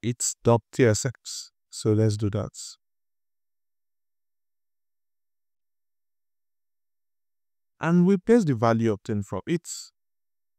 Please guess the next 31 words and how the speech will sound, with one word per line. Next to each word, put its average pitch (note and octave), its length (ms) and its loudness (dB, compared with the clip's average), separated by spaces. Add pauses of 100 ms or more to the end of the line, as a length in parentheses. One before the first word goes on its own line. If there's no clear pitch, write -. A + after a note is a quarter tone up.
(440)
So - 160 -10
it G#2 60 -4
looks D#3 200 -4
like E3 200 0
there D3+ 100 6
is C3+ 160 -2
no B2 80 0
error G#2+ 480 2 (320)
and A2+ 440 -2 (240)
we A#2 120 -4
are G#2+ 100 -4
good G#2+ 220 -4
on G#2 160 -2
that. A#2+ 200 -2 (1300)
So A2+ 160 -6
this F#3+ 180 0
is G3 140 0
complaining A#2 580 0
because D3+ 240 2
it C#3 100 -2
prefers F3 420 2
the A#2+ 220 -2
hooks - 440 -2
to B2 100 0
be A#2+ 220 2
in A2 160 2
their G#2 180 0
separate G#2+ 400 -4
file, C3 440 0
which A#2 380 -6
we A2 140 -2